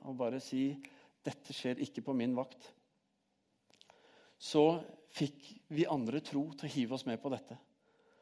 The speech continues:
Og ikke bare satset hun alt og fikk svar, men gjennom sin tro så bygde hun tro i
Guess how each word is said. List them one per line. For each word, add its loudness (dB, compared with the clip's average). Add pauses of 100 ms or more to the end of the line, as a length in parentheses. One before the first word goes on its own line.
(1000)
Og 4
ikke 0
bare 8
satset -6
hun 2
alt -4 (1700)
og -2
fikk -2
svar, 0
men 6
gjennom 4
sin 0
tro -2 (100)
så 0
bygde 0
hun 0
tro -2 (340)
i -2